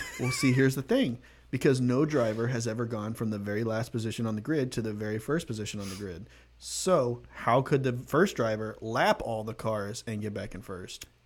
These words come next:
Speaker 1: He got close. <laughs>
Speaker 2: I mean, I'm not arguing with you there. But that kind of brings us into our point about twenty twenty-two is the fact that, I mean, Red Bull dominated. So, of course,
Speaker 1: Yep.
Speaker 2: now we see Max Verstappen win the Drivers' Championship again,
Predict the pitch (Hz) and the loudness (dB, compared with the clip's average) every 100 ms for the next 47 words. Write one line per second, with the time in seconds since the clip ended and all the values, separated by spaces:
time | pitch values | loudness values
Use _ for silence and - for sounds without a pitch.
0 | _ _ _ - - 143 151 208 - 151 | _ _ _ -10 -4 0 2 0 2 6
1 | 214 220 - - - - 156 175 156 135 | 6 10 10 10 6 0 4 6 6 6
2 | 196 269 196 254 233 202 185 190 165 165 | 8 10 12 12 12 10 10 10 8 8
3 | 190 - - - - - - - - - | 12 12 12 6 0 -20 -20 -20 -20 -18
4 | - - - - 320 311 - 170 208 214 | -16 -6 -4 -2 -2 -4 4 8 8 8
5 | 220 202 143 180 190 175 160 - 175 175 | 8 6 8 6 8 6 4 2 6 8
6 | 151 139 - 165 151 135 123 160 151 139 | 8 8 8 8 8 8 6 6 6 6
7 | 147 131 127 185 165 131 127 - _ 151 | 6 4 6 8 8 8 4 -8 _ 2
8 | 135 135 127 - 143 131 143 135 123 127 | 2 2 0 6 6 6 8 8 8 6
9 | 131 127 127 139 131 127 123 123 127 120 | 4 6 8 8 8 6 8 8 8 6
10 | 110 101 101 - 127 117 - 147 123 139 | 2 -2 -2 6 8 8 6 4 6 4
11 | 127 123 - 123 117 117 - 110 127 117 | 4 4 4 4 4 2 -2 2 4 4
12 | 120 113 110 110 110 104 101 113 - 151 | 4 0 2 0 0 0 -2 0 2 4
13 | 156 139 143 143 143 139 139 | 4 4 2 4 6 6 4